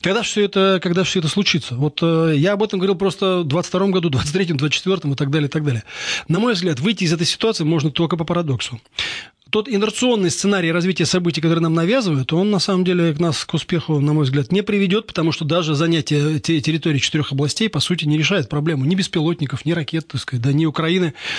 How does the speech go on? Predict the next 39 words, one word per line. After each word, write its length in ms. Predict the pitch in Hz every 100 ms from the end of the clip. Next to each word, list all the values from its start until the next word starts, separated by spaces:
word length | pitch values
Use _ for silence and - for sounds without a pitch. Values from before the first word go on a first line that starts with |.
| - - - -
которая, 400 | 175 196 175 160
как 120 | 151
бы, 120 | 160
да, 460 | 160 165 165 147 147
может 320 | 151 151 143
быть 240 | 143 135
орудием 460 | 151 156 170 143 139
нато 260 | 175 214 156
и 60 |
так 160 | 139 131
далее, 180 | 151 143
и 20 |
так 140 | 151
далее. 180 | 143 117
Решает 320 | 151 254 262
вопрос 280 | 240 220 208
только, 260 | 226 220 190
э, 460 | 180 175 180 160
смена 320 | 147 190 190 156
политического 420 | 156 156 - 160
режима. 360 | 160 135 104 - - - - -
Поэтому, 220 | 143 165
на 40 |
мой 120 | 226 226
взгляд, 420 | 170 165 135 -
я 160 | 143 147
ее 120 | 135
не 120 | 135
раз 180 | 151 185
говорил, 340 | 147 135 120 131
и 100 | 165
сейчас 380 | 170 233 240 202
еще 180 | 160 156
не 100 | 165
поздно 400 | 175 147 127 131
ликвидировать 720 | 170 180 151 143 190 185 160
верхушку 460 | 151 143 - 160 -
украинского 420 | 131 143 135 -
государства. 480 | 120 - 113 - -